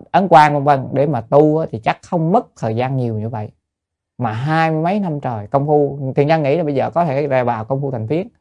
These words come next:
Thầy nói là tiếng niệm Phật bây giờ tự chạy rồi. Đó,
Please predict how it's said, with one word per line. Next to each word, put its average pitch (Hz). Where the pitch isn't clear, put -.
Thầy 120
nói 165
là 117
tiếng 185
niệm 127
Phật 110
bây 123
giờ 113
tự 120
chạy 120
rồi. 101
Đó, 120